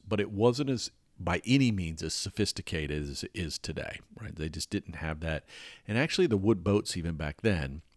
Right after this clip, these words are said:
at that point in time, were often still, a-, at least from a military standpoint, were these big hulk, thick ships because they were used to ram each other,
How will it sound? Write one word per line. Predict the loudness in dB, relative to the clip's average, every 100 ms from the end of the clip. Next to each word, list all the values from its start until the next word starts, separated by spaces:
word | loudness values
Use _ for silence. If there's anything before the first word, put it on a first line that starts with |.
| -12
at | -4
that | -4 -4
point | -8 -8
in | -8
time, | -6 -6
were | -4 -6 -8 -20 -20 -4
often | 0 0 2 0
still, | 0 -2 0 0 -2
a-, | -4 -4
at | -2
least | 0 0
from | 0 -2
a | -2
military | 2 4 4 0
standpoint, | -4 -6 -4 -4 -2
were | -2
these | -2 -4
big | 2 4 4 2
hulk, | -6 0 0 0 -10 -14 -20 -20 -20 -20 -20 -20 -20 -20 -20 _ _ -6
thick | -4 4 2 4
ships | 2 6 6 4 0
because | -2 0 2
they | 4
were | 4
used | 4 2 4
to |
ram | 2 4 4 2 0
each | -2
other, | -4 -6 -10